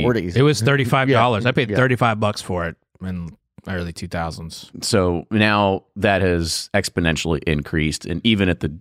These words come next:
Speaker 1: the distillery gift shop, it's a very expensive bottle. Is it scary because thinking that as a consumer, like, you've, you've just gotta pay the couple hundred dollars to get it, or is it to the point where you're not gonna even find this anymore?
Speaker 3: Uh, I, I think it's a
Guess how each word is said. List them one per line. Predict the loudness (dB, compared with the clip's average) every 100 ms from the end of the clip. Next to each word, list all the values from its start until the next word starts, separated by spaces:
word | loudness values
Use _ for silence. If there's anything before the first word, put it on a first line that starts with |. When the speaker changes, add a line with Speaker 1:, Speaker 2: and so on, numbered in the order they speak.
| -6
Speaker 1:
the | -4
distillery | -4 0 0 2 2
gift | 0 0 0
shop, | -2 -2 -2 -4
it's | -6 -4 -4
a | -4 -4
very | 0 0
expensive | 0 -2 -6 -6 -2
bottle. | 0 0 -2 -6 _ _ _ _ _ _ _ -2
Is | 0
it | 0
scary | 0 2 2
because | 2 0 0
thinking | 0 0 0
that | 0 -4 _ _ _ -4
as | -2 -2
a |
consumer, | -4 0 2 4 2 2
like, | 0 0
you've, | -2 -2
you've | -6 -2
just | 0 0
gotta | 0 0
pay | 0 2
the | 2 0
couple | -2 -2
hundred | 0 0
dollars | 2 2 2 -2
to |
get | -2 2 2
it, | -2 -10 _ _
or | 2 4 4
is | 2 0
it | -2 -6 _
to | -6
the | -4
point | -2 -2 0
where | 0 0 0 -4
you're | 0 2 2
not | 2 0 0
gonna | -2
even | -2 -4
find | -4 -2 -2
this | -4 -8
anymore? | -8 -12 -12 -14 -16 _ _ _ 0
Speaker 3:
Uh, | 2 4 4 2
I, | 0
I | -2
think | 0 -2 -2
it's | -4 0
a | 2 4 2 0 -6